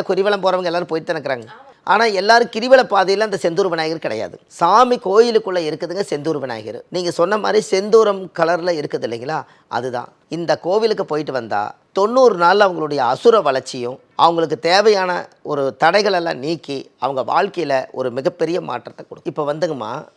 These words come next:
இந்த மாதிரி அந்த காலத்துல YouTube சேனல் இருந்ததுனால எளிமையா மக்களுக்கு போய் செல்போன்லயே இப்படி ஓபன் பண்ணி பார்த்தா,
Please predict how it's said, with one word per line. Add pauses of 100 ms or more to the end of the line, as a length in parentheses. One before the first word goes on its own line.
இந்த
மாதிரி
அந்த
காலத்துல (200)
YouTube
சேனல்
இருந்ததுனால (300)
எளிமையா
மக்களுக்கு
போய்
செல்போன்லயே
இப்படி
ஓபன்
பண்ணி
பார்த்தா,